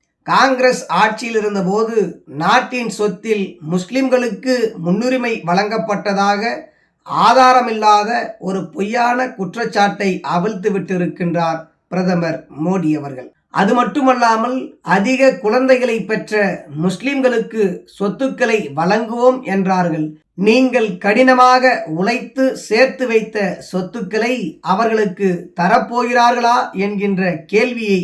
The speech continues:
எழுப்பியிருக்கின்றார். இது இஸ்லாமியர்கள் மத்தியில் ஒரு மிகப்பெரிய அச்சத்தை ஏற்படுத்துகின்ற வகையில்,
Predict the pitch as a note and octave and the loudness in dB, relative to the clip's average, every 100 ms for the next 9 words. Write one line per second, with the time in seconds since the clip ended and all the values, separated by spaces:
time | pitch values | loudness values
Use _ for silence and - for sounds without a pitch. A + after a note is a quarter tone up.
0 | E3 F3 F3+ F3 E3 D#3 E3+ D#3 D3+ C3 | -2 -2 -2 -2 -6 -6 -4 -4 -6 -10
1 | - _ _ _ _ _ - A3+ B3+ A#3+ | -18 _ _ _ _ _ -6 0 2 2
2 | - F3+ - C4 C#4+ C#4 C4 C4 A#3 F#3 | 0 -4 2 4 4 2 2 2 2 -4
3 | G3 A#3+ A#3+ G3+ - _ F#3+ G#3+ G3+ A3 | -6 -6 -4 -6 -10 _ 2 2 2 -2
4 | F#3 A#3 B3 C4 B3+ A#3 - E3 F3+ C4+ | -2 -2 0 4 4 4 -2 -4 0 2
5 | C4+ C4 A3 F3 G#3+ - A3 G#3+ F3 G#3 | 2 2 0 -2 -2 0 -2 -2 0 0
6 | G3+ F#3 F3+ F#3+ G3+ A#3+ G3+ | 0 0 -2 0 -2 -2 -4